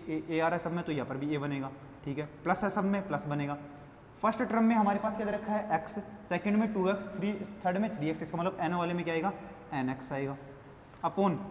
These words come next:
first वाले में one factorial, second वाले में two factorial, third वाले में three factorial, इसका मतलब क्या बनेगा, इसमें N factorial बनेगा। और first वाले में power कितनी है, One, second वाले में टू है, थर्ड वाले में थ्री है, तो एन वाले में power कितनी बनेगी, एन बनेगी। ये हमारे पास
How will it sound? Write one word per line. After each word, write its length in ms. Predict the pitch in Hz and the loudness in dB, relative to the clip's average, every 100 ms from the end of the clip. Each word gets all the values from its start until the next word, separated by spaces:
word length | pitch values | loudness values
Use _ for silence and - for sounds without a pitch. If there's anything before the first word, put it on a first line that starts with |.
| - - - | -10 -12 -2
first 180 | 202 202 | 0 4
वाले 200 | 190 190 | 4 4
में 120 | 185 | 2
one 160 | 170 185 | 2 -2
factorial, 420 | 185 185 175 175 | -4 -4 -2 -2
second 240 | 180 175 175 | 0 0 6
वाले 160 | 170 | 6
में 80 | 165 | 6
two 80 | 175 | 2
factorial, 420 | 185 165 180 175 | 0 2 2 4
third 100 | 175 | 6
वाले 160 | 165 170 | 6 6
में 100 | 165 | 2
three 120 | 185 | 0
factorial, 280 | - - 170 | 0 2 2
इसका 140 | 156 | 2
मतलब 200 | 156 165 | 2 2
क्या 100 | 151 | 4
बनेगा, 220 | 147 139 139 | 2 2 0
इसमें 220 | 160 220 - - - - | 0 -2 -4 -12 -16 -4
N 140 | 147 143 | -2 0
factorial 440 | 143 - 127 123 | -4 -4 -2 -2
बनेगा। 320 | 117 113 107 110 110 - - - | -2 -4 -6 -8 -12 -18 -14 -4
और 100 | 147 156 - - - | -2 -2 -8 -16 -2
first 200 | - 196 | 2 2
वाले 220 | 220 214 220 | 6 8 8
में 120 | 220 | 6
power 200 | 214 214 | 4 4
कितनी 220 | 208 220 | 4 4
है, 80 | 220 | 4
One, 260 | 196 226 247 | 4 4 2
second 280 | 214 180 185 | 0 -2 0
वाले 140 | 185 | 2
में 80 | 185 185 | 0 0
टू 100 | 208 | 0
है, 100 | 208 | 0
थर्ड 140 | 180 | 0
वाले 160 | 170 175 | 2 0
में 100 | 175 | 0
थ्री 160 | 175 | 0
है, 100 | 180 190 - - | 2 2 -2 -6
तो 100 | - | 0
एन 140 | 180 190 | 2 4
वाले 200 | 180 180 | 4 2
में 120 | 175 | 0
power 180 | 165 156 | 0 0
कितनी 200 | 156 156 | -2 -2
बनेगी, 320 | 147 143 185 - - - | -2 -2 -4 -8 -16 -10
एन 180 | 143 131 | -6 -4
बनेगी। 300 | 120 123 120 139 | -2 -4 -2 0
ये 160 | 175 | 2
हमारे 280 | 160 147 131 | 2 0 0
पास 260 | 143 175 | 0 0